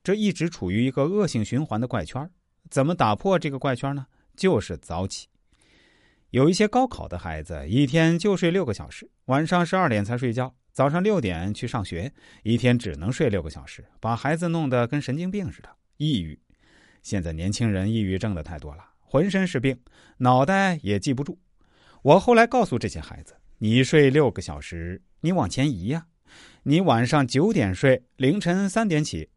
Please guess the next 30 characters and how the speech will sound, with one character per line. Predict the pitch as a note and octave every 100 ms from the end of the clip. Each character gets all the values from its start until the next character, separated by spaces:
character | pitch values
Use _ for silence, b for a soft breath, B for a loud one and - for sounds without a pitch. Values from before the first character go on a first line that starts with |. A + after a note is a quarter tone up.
| _
反 | - A2
正 | F#3 A#3+
晚 | G#2 E2+
上 | A2+ G#2 F#2+ -
九 | B2 D#3+
点 | B2+ A2+
立 | C3+ A#2+
冬， | C3+ D3+ - _ _
凌 | A2 C#3+
晨 | G3 C3+ D3+ D#3+
三 | D#3+ D3+
点 | E2+
立 | F#2
春， | F2 B2+ - _ _
正 | G#3+ F#3+
好 | F#2+ F2+ F#2+ -
一 | A2
天 | G2+ A2+
的 | G2
冬 | G2 C3+
天， | B2+ F2+ b b b b b
这 | - G#3+
六 | G3+
个 | C3
小 | A#2+ F#2+
时 | F2+ G#2 A#2+ C3 A#2+
你 | G#2+
在 | E2+ G2+
猫 | A2+ C3+
冬。 | D#3